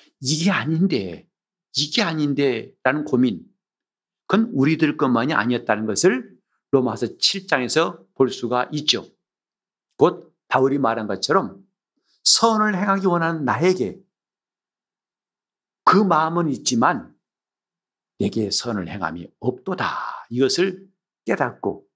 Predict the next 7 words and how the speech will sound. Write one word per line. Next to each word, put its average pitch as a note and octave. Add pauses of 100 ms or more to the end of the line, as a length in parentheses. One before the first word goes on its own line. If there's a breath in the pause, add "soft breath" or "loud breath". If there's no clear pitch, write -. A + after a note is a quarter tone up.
(1080)
그렇게 G#3+
하려고 B3
하면 A3+
할수록 A3 (760)
또 D#3+
내 C3+
지체에 A#2+